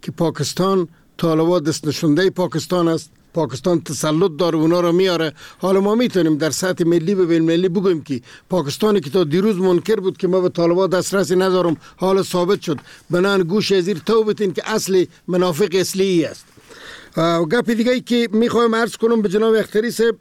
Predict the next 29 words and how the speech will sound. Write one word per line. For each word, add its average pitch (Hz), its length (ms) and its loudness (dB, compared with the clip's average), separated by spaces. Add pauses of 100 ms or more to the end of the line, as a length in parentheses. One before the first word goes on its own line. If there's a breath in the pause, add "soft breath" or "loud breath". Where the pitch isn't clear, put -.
اختری 214 360 -2
صاحب 233 320 0
باور 175 460 0
داشته 214 360 -2
باشین، 196 320 2
من 214 100 2
با 202 120 2
شما 190 300 -2
هستم. 170 440 -4 (1160 loud breath)
در 196 300 0
باوری 196 680 0
را 226 160 0
که 208 140 -4
امریکا 190 440 0
به 214 100 0
پاکستان 180 640 -2
داره 202 280 2
به 175 200 0
ما 202 220 0
نداره. 175 560 0 (140)
پاکستان 170 600 0
ژندارم 196 680 2
منطقه 185 580 0
است. 170 400 -2 (440 loud breath)
ما 214 240 2
چندین 202 680 0
دهه 208 460 0
دیگه 208 240 -2
هم 202 180 -6